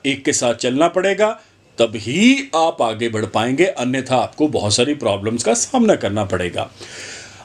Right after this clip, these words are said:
आज का जो हमारा एपिसोड था, ये सिर्फ दो चीजों के ऊपर ही आधारित था कि गलत recommendation या गलत stone जो आपने पहन लिया है, क्या उसे उतारने के बाद भी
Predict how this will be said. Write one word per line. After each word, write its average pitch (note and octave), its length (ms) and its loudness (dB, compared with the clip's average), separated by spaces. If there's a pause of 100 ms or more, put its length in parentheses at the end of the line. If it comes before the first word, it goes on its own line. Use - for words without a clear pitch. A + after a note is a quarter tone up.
(160)
आज F3+ 280 4
का C#4 100 6
जो C#4 200 4
हमारा B3 360 4
एपिसोड B3 480 2
था, D4 180 2
ये C4+ 180 0
सिर्फ C4 280 0
दो F3+ 260 2
चीजों A3+ 320 0
के C4+ 120 0
ऊपर A3 280 4
ही A#3 420 2 (120)
आधारित B2+ 420 -2
था - 400 -2 (1500)
कि A3+ 100 -14
गलत F#3+ 680 2
recommendation G#3 1000 0 (460)
या C#3 120 2
गलत D#3+ 360 0
stone G#3+ 680 2 (800)
जो E3+ 300 6
आपने D3 280 2
पहन A2+ 300 -6
लिया B2+ 280 4
है, D#3 180 -4
क्या D#3+ 240 2
उसे D#3+ 260 2
उतारने D3+ 600 0
के D3+ 240 0
बाद B2 340 0
भी G3 540 2